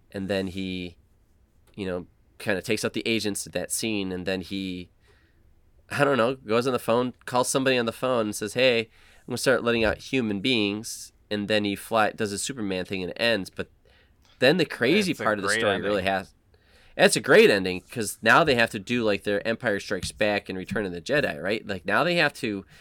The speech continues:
Speaker 1: come up with these two banger concept, but it's like, s-, holy shit.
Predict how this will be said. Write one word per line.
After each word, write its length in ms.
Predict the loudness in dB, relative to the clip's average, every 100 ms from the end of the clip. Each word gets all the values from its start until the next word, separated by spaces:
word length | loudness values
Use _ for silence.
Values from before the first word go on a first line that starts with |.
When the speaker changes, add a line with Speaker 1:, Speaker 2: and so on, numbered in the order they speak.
| -20 -20 _ -20 -20 _
Speaker 1:
come 160 | -6 0
up 160 | 0 0
with 180 | -10
these 240 | -6 -6 -6
two 280 | -6 -6 -4
banger 680 | 2 4 4 2 2 0 -4 -14 -8
concept, 540 | 0 0 0 -4 -6 -20 _
but 140 | -8 -6
it's 260 | -10 -6 -4
like, 120 | -4
s-, 180 | -6 -20 -20 -20 _
holy 640 | -2 0 0 -4 -4 -4
shit. 460 | -4 -6 -2 -4 -6